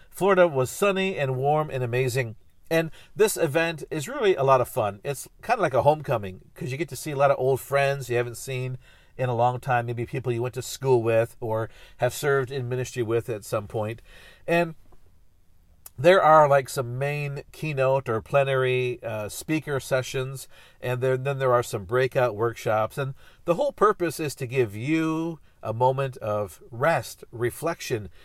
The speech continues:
renewal, individually and, uh, as a couple if you, if you're,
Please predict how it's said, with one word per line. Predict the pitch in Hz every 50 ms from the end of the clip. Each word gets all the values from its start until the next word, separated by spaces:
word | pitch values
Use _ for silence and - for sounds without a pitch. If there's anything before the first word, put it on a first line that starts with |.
| - - - _ -
renewal, | 113 123 135 131 131 156 180 190 151 113 87 - - - - - - - - - - -
individually | 156 156 156 151 143 165 170 147 160 170 165 165 165 165 160 170 175 -
and, | - 131 135 135 135 135 135 131 135 -
uh, | - 117 113 110 110 120 -
as | 123 117 107 120 107 107
a | 123
couple | - - 123 113 - 107 101 104
if | 104 95 - -
you, | 110 -
if | 113 104 - -
you're, | 113 104 101 101 104